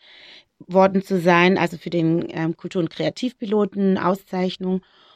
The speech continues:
Und ja, und dann kam dieser <laughs> zweitausendzwanziger Jahr, in dem erstmal, ähm,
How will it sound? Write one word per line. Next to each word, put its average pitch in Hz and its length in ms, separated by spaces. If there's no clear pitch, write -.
Und 208 480
ja, 208 320
und 160 220
dann 170 200
kam 208 280
dieser 214 760
<laughs> - 40
zweitausendzwanziger 247 1400
Jahr, 170 420
in 202 180
dem 214 300
erstmal, 220 800
ähm, 196 400